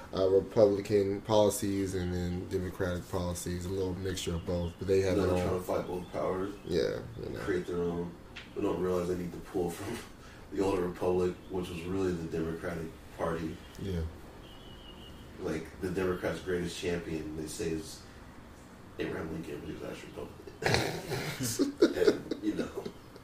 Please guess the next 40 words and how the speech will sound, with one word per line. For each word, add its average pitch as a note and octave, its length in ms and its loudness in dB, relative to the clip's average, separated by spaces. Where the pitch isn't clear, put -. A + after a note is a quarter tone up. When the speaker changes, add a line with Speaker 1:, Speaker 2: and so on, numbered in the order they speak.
Speaker 2:
that G#2 160 4
motherfucker. F2+ 560 -2
The, G2 60 0
the F#2 60 -2
Democratic D3 500 10
Party C3 240 8
was F2+ 120 4
really, G2+ 340 8
like, F2 120 6
the F2 60 -2
most F2 240 0
racist F2+ 320 0
party F2+ 220 0
when E2+ 100 -2
they E2+ 80 -6
first F2 140 -6
started E2+ 260 -4
out. E2+ 140 -2
It F2 60 -4
wasn't E2+ 300 -4
Republican. C#2 540 -8
Speaker 1:
That's F#2+ 200 4
why F#2+ 100 4
Speaker 2:
And F#2 80 2
Speaker 1:
I'm F#2 60 2
Speaker 2:
now F#2+ 100 6
Speaker 1:
not E2+ 60 4
Speaker 2:
it's D#2+ 100 -4
switched. F2 520 -4
Speaker 1:
Yeah, - 160 0
Speaker 2:
That's F#2 120 2
Speaker 1:
so - 120 0
Speaker 2:
because E2+ 580 -2
the F2 80 -10
minorities E2+ 880 -2
have E2 180 -4
now E2+ 260 2
been D#2+ 200 -2
under D#2 260 -4
the D#2 100 -6